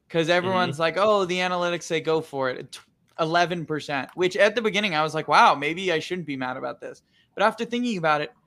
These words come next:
Speaker 1: of course the analytics are gonna say to go for it, 'cause if you pick it up, you win the game.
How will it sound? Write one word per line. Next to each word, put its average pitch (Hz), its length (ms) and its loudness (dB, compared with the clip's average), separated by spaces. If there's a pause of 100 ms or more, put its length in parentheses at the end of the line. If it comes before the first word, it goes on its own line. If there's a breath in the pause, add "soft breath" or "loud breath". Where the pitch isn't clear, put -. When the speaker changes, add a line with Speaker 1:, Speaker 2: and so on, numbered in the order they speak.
(320)
Speaker 1:
of 208 160 0
course 254 380 -2
the 220 140 -6
analytics 151 520 -4
are 143 60 -8
gonna 139 140 -6
say 143 180 -4
to 135 80 -4
go 135 180 -6
for 135 240 -8
it, - 80 -20
'cause 208 160 -4
if 196 140 -4
you 214 80 -4
pick 233 300 0
it 220 80 2
up, 220 200 0
you 185 140 -8
win 180 340 -6
the 190 100 0
game. 147 560 -6